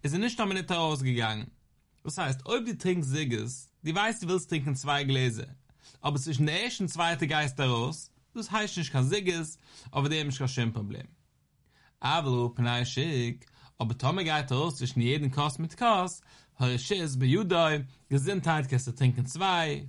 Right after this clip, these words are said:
vier, sechs, acht, nicht kein Problem, dem nicht, wo die hackst du, ob zwischen ein Kost mit dem zweiten. Oma Rav Ashi, sagt Rav Ashi, Chazine leile Rav Chanine ba Abivi, da kol kusse ve kusse, have nufig ve chuzi apai schicke.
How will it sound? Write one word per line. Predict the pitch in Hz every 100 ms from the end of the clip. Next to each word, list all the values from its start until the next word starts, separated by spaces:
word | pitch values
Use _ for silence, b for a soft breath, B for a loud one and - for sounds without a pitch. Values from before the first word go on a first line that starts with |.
| 135
vier, | 202 214 190 160 135
sechs, | 175 196 165 -
acht, | 196 190 -
nicht | 160 -
kein | 131 165 131
Problem, | 123 160 165 143 135 B B B
dem | 135
nicht, | 180 -
wo | 143
die | 139
hackst | 156 170 - 170
du, |
ob | 147
zwischen | 131 131 139
ein | 127 139
Kost | 131 120 113
mit | 113 113
dem | 110
zweiten. | - - 135 - _ _ _ _ _ _ _ _ _ _ _ _ _ _ _ B B B B
Oma | 202 220
Rav | 175 143
Ashi, | 151 160 131
sagt | 113 165
Rav | 143 127
Ashi, | 135 131 107 107 - -
Chazine | 127 123 214 233
leile | 190 160 147
Rav | 135 131 -
Chanine | 120 151 185 160
ba | 135 120
Abivi, | 123 151 120 120 - B B B B
da | 135 131
kol | 131 - -
kusse | 135 240 233 175 165
ve | 131
kusse, | - 220 - 170 165 -
have | - 127 127
nufig | 143 220 - 165 151 131
ve |
chuzi | 127 208 208 165
apai | 143 135 131
schicke. | - 113 -